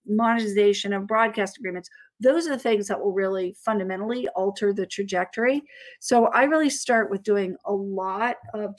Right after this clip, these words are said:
talking about, you know, women's sports to actually the media, Ross and Jared. Like,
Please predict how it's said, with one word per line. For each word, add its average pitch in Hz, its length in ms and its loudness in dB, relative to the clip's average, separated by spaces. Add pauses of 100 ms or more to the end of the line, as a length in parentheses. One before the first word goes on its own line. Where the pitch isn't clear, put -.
talking 240 400 -8
about, 190 560 0
you 240 160 6
know, 208 180 6
women's 220 440 4
sports 277 460 -6
to - 140 -6 (120)
actually 403 480 0
the 277 80 -4
media, 208 720 -2 (160)
Ross 175 340 -8
and 180 100 -12
Jared. 160 500 -8 (280)
Like, 247 240 -2